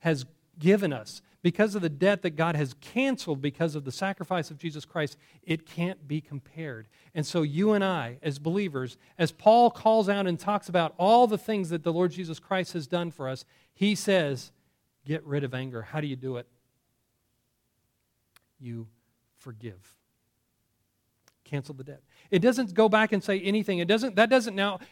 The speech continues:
for, for all of us, it doesn't seem right. For all of us, it doesn't seem fair. Well, here again, fair went out the window at the Garden of Eden, right, at the fall.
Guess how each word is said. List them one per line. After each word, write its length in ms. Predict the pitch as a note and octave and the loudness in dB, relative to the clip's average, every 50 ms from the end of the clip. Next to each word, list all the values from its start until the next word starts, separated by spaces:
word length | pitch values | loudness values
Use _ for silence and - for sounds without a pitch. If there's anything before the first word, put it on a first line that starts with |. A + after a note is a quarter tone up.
| _ _ | _ _
for, 240 | - G3 G#3+ A#3+ | -4 0 0 0
for 220 | F3+ - A3 A3+ G3+ | 0 2 2 4 6
all 200 | G3 G#3+ A#3 B3 | 8 8 8 8
of 80 | A#3 | 6
us, 140 | G#3 F#3+ - | 4 0 0
it 60 | A3 | 0
doesn't 280 | F#3+ G#3 F#3 - F#3+ D#3 | 0 0 -2 -4 -8 -12
seem 540 | - - - - A#3+ B3+ C4+ C#4 C4 A#3 G3+ | -12 -12 -6 0 2 4 4 4 4 4 4
right. 340 | G3 G#3+ A3+ A3 F#3+ D#3+ - | 2 2 2 0 -2 -4 -2
For 140 | - G#3 | -2 0
all 140 | E3+ G3+ A#3+ | 4 4 6
of 80 | C#4 C4+ | 6 6
us, 120 | B3 - | 4 2
it 60 | A#3+ | 2
doesn't 280 | G3 A3+ G#3+ G#3 F#3+ D#3+ | 0 0 0 -2 -4 -6
seem 400 | - - - B3 B3+ C4 A#3+ A3 | -6 -2 0 2 2 4 2 2
fair. 440 | - - A3 A3 A3 G#3+ G3+ F3+ - _ _ _ | 0 0 0 2 4 4 2 2 0 _ _ _
Well, 120 | - F3+ | -2 -2
here 140 | C3 E3+ A3+ | 0 2 0
again, 300 | G3+ F3 G3+ G3+ G3 F3+ - _ _ _ _ _ _ _ | 0 2 0 0 -2 -2 -6 _ _ _ _ _ _ _
fair 340 | - G#3 G#3 A3+ A#3+ B3 B3 | 2 4 4 6 6 6 4
went 180 | G#3 G#3 G#3+ G#3+ | 4 2 2 2
out 160 | G#3+ G#3+ G#3 | 0 0 0
the 80 | G#3+ | 0
window 540 | G#3 G#3+ A3+ A3 G3 F#3+ F3 F3 E3+ E3 E3 E3+ | 0 2 2 2 4 4 4 4 4 2 0 -2
at 140 | E3+ E3+ | -4 -4
the 60 | - E3+ | -4 0
Garden 360 | D#3 F#3 G3 G3 F#3 F#3 F#3 | 4 4 6 6 4 2 0
of 120 | F3+ E3 | 0 2
Eden, 260 | E3+ E3 D#3 D3 C3 | 2 0 0 -2 -4
right, 260 | C3 C3+ C#3+ D3+ D#3+ - | -2 0 0 0 0 -2
at 140 | E3+ D#3+ | -4 -4
the 80 | - E3+ | -4 -4
fall. 340 | D3 - - E3+ D#3 C#3 | -6 -4 -2 -2 -2 -4